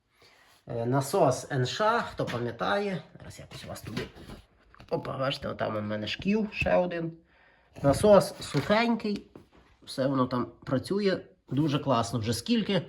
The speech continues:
років я переробив і забув, що таке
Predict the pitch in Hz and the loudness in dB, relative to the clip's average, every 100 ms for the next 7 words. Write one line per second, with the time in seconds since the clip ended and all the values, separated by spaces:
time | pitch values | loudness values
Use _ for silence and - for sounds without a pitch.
0 | - - - - - 175 170 156 170 170 | -8 -20 -20 -2 8 8 10 8 8 10
1 | 165 151 151 208 233 226 190 143 151 143 | 10 10 8 8 8 8 6 8 8 6
2 | 220 262 220 190 208 208 196 160 | 4 4 4 2 2 4 6 6